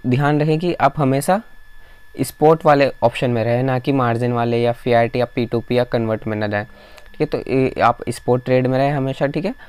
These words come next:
आपको ये बात का ध्यान रखना है। मैं आपको अभी ये जो convert वाला option है ना, आपको बिना free, बिना fee charge के आपको coin में जो आप अगर कोई भी fees provide नहीं करना, कोई भी fees देना नहीं चाहते Binance को,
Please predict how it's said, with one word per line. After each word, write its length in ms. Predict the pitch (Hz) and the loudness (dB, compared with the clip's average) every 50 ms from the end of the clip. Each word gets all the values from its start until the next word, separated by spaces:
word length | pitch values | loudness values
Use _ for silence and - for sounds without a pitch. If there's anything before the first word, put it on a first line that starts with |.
| - - - - | -20 -20 -4 -4
आपको 220 | 120 120 - - 135 | -4 -2 0 0 0
ये 40 | |
बात 240 | 123 123 117 120 - | 4 4 4 2 4
का 100 | - 127 | 0 0
ध्यान 220 | 123 123 123 123 127 | 0 2 0 0 0
रखना 180 | 127 139 143 | 0 0 -2
है। 80 | 160 202 - - - - - - - 127 | -2 -4 -6 -14 -20 -20 -16 -10 -4 0
मैं 100 | 123 127 | 0 0
आपको 240 | 123 - - 151 147 | 0 2 4 4 4
अभी 240 | 139 151 151 151 | 4 4 4 4
ये 160 | 151 151 151 147 | 4 4 2 2
जो 120 | 147 151 | 0 0
convert 380 | - 151 143 135 131 135 127 139 | 0 0 0 2 0 0 2 4
वाला 180 | 135 135 135 | 4 4 4
option 240 | 135 - - 143 139 | 2 2 0 -2 0
है 60 | 151 | 2
ना, 80 | 160 156 | 0 0
आपको 240 | 147 - - 151 143 | 0 2 0 0 0
बिना 280 | 135 131 131 135 143 | 2 0 0 0 0
free, 420 | 151 - - - 139 135 135 135 - - - - - 139 139 151 - - - - - - - - - - - - - - - - - | -2 -4 -8 -6 -2 -2 -2 -2 -4 -10 -18 -8 -4 -4 -4 -4 -6 -14 -20 -20 -20 -20 -20 -20 -20 -20 -20 -20 -20 -20 -10 -4 -2
बिना 280 | 135 131 135 143 151 156 | 0 2 2 2 0 -2
fee 220 | - - 143 143 | 0 0 0 0
charge 380 | - - 147 135 131 131 - - | 2 2 2 2 2 0 -4 -2
के 140 | - 135 | 0 2
आपको 300 | 131 127 - - 147 139 - - - - - - - - | 2 2 2 0 -2 -4 -4 -6 -16 -20 -20 -20 -6 0
coin 240 | 135 131 131 131 | 2 2 4 4
में 300 | 131 135 139 139 135 - - | 2 2 0 0 -2 -2 -4
जो 460 | 120 120 131 131 127 127 127 123 - - - | -4 -2 0 0 2 2 2 0 0 2 2
आप 160 | 123 120 - - - - - - - - | 2 2 2 -4 -14 -20 -20 -14 -6 -2
अगर 340 | - 123 127 131 123 123 123 - | -2 0 0 0 -2 -2 -6 -4
कोई 120 | - 135 127 | -2 -2 -2
भी 100 | 131 131 | -2 -2
fees 280 | - 127 131 131 - | -2 -2 -2 -2 -4
provide 520 | - - - 127 117 120 120 120 120 120 123 | -8 -4 -2 0 0 2 0 0 0 -2 -2
नहीं 160 | 120 123 131 | -2 -4 -4
करना, 260 | - 127 127 117 113 107 - - - - - - - - - - | -4 -4 -4 -4 -4 -6 -10 -16 -18 -18 -20 -20 -20 -20 -4 -2
कोई 120 | 123 120 | 0 0
भी 80 | 123 127 | 0 -2
fees 240 | 123 - 131 131 | -2 -2 -4 -2
देना 280 | 131 120 123 120 123 127 | -2 -2 0 0 0 0
नहीं 220 | 135 135 131 131 | -2 -2 -4 -4
चाहते 340 | 123 - 113 104 - 123 127 | -2 -2 -2 -2 -2 -2 -2
Binance 360 | 120 120 117 117 117 127 135 | 0 0 -2 -2 -2 -4 -6
को, 120 | - - | -4 -4